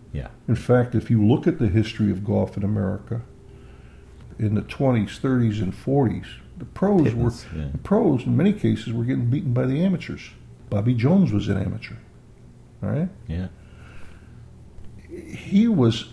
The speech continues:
Speaker 2: quite frankly, in a way, more popular than the pros,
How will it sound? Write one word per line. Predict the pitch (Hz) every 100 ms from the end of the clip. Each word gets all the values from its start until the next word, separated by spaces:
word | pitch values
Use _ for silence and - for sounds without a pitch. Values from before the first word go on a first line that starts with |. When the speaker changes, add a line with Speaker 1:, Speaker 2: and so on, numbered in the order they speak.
| -
Speaker 2:
quite | - 156 143 -
frankly, | - 175 214 - 110 110 120 - - - - - - - - - - - -
in | 143
a |
way, | 123 196 190 156 180
more | 180 170
popular | 180 180 170 170 156 156
than | 160
the | 165
pros, | - 190 214 117 -